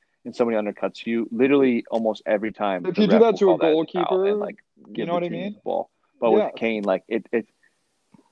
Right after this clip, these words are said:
Speaker 1: yeah, oh, it's always a foul. Yeah, like, all,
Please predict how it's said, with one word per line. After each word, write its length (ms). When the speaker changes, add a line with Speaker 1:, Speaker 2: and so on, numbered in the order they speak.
Speaker 1:
yeah, 180
oh, 140
it's 120
always 360
a 60
foul. 420
Yeah, 300
like, 180
all, 280